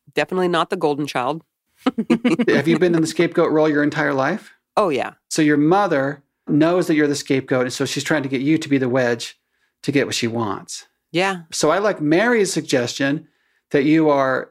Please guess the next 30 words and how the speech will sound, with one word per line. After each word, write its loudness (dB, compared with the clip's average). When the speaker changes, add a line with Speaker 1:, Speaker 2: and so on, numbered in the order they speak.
Speaker 2:
empowering 0
yourself 0
by 0
walking 0
away, -2
and 2
it -2
disempowers 0
her -2
to -8
turn 0
you 4
into 0
the -8
scapegoat, -4
and 2
it 2
makes 0
her 0
rescue 0
herself. -4
Speaker 1:
Which 0
I 0
don't 0
think -2
she -2
will 4
ever 0
do, 0
but 0